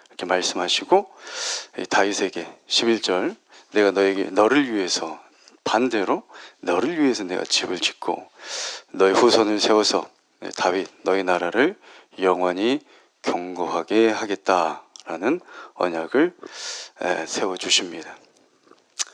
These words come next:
저희 아버지가, 에, 한 이천, 완도에서 목회하시다가, 예, 농촌에서 계속 목회하셨는데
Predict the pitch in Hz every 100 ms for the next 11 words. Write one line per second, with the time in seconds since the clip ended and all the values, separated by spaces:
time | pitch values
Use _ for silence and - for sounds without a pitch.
0 | - - - - - - - _ _ _
1 | _ _ - _ _ - - 107 107 107
2 | 107 110 95 - _ _ _ _ _ -
3 | _ _ _ - _ - _ _ _ 101
4 | 90 92 95 92 90 110 - _ _ _
5 | _ _ _ _ - - - - _ -
6 | 98 92 - - _ _ _ _ _ -
7 | - 110 92 90 _ _ _ _ _ _
8 | _ _ _ _ _ _ - - _ 127
9 | - - 123 113 113 107 107 _ _ -
10 | 98 110 127 117 117 107 95 98 - 107
11 | - - 98 131 165 _ _ - 92 107
12 | 113 135 113 98 107 98 90 95 110 95
13 | 110 95 95 104 82